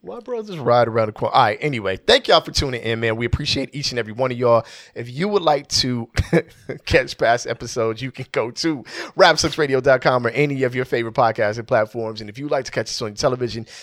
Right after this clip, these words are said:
you know what to do, man. You go to B T S N Behind the Scenes Network. Download the app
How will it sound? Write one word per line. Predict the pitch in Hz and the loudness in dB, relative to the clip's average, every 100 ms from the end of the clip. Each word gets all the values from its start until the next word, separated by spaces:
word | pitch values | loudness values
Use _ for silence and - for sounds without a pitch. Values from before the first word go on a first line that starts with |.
| - | -2
you | 247 | 4
know | |
what | 202 - | 4 2
to | |
do, | 139 175 | -4 -2
man. | 185 190 | 0 0
You | |
go | 202 | 0
to | 196 | -2
B | 160 196 | -4 -10
T | 196 190 | -6 -6
S | 185 | -6
N | - 185 | -6 -4
Behind | 160 170 170 | -2 0 -2
the | |
Scenes | - 180 | -6 -6
Network. | 190 143 120 107 | -4 -2 -2 2
Download | 190 185 170 131 | 2 4 0 0
the | 143 | 0
app | 160 113 | 2 0